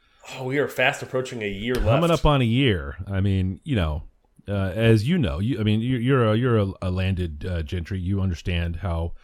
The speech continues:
Speaker 2: growing grass works. Takes a little while for the roots to set.
Speaker 1: Yeah,
Speaker 2: But I feel
Speaker 1: you cut the, you cut the back first.
Speaker 2: Yep.
Speaker 1: Then you cut the front.
Speaker 2: The, see,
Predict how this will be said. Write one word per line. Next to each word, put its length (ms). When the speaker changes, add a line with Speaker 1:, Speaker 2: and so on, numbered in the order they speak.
Speaker 2:
growing 400
grass 420
works. 500
Takes 220
a 20
little 180
while 300
for 140
the 80
roots 260
to 100
set. 440
Speaker 1:
Yeah, 220
Speaker 2:
But 100
I 40
feel 160
Speaker 1:
you 40
cut 180
the, 140
you 60
cut 180
the 80
back 260
first. 680
Speaker 2:
Yep. 180
Speaker 1:
Then 200
you 60
cut 160
the 80
front. 400
Speaker 2:
The, 160
see, 380